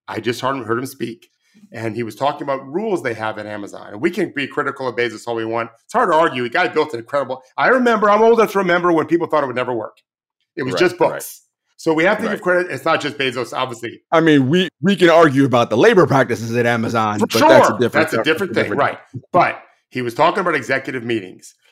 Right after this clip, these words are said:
Speaker 1: And he ma-, he, executive meetings are, there's no PowerPoint presentations. This is what he said. Everything's narrative written memos, five, six pages long. And when, when the executives come in the room, everyone has to take thirty minutes or so to read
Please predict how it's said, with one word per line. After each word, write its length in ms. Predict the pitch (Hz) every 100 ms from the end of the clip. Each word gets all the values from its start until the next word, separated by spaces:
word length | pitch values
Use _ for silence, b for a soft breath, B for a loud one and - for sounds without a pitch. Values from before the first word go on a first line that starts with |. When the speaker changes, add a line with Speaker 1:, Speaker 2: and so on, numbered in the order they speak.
| _ _
Speaker 1:
And 160 | 117 107
he 180 | 127 127
ma-, 360 | 117 123 170 151
he, 220 | 143 151
executive 480 | 135 110 156 190 170
meetings 260 | 170 143
are, 180 | 123 123
there's 160 | 120 117
no 120 | 147
PowerPoint 440 | 151 147 120 120 107
presentations. 600 | 104 92 98 - 113 -
This 120 | 117
is 120 | -
what 160 | 110 110
he 80 | 117
said. 360 | - 104 87 _ _ _ _ _ -
Everything's 440 | 123 151 180 131 127 131
narrative 580 | 123 127 147 180 196 180
written 380 | 156 175 165 147
memos, 680 | 127 127 107 - 60 - _ _ _
five, 220 | 110 117
six 160 | - 165
pages 340 | 156 160 202
long. 280 | 151 101 95 _ _ _ _ -
And 120 | 113
when, 200 | 107 104 -
when 140 | 104
the 80 | 95
executives 440 | 90 135 139 147
come 160 | - 135
in 60 | 127
the 80 |
room, 300 | 127 160 180 - _ _ _ -
everyone 560 | 160 165 196 180 190
has 160 | 160 156
to 60 | 139
take 240 | 151 147
thirty 260 | - 120 165
minutes 280 | 147 143 127
or 80 |
so 260 | 117 117 113
to 200 | 113 123
read 560 | 107 101 131 143 151 151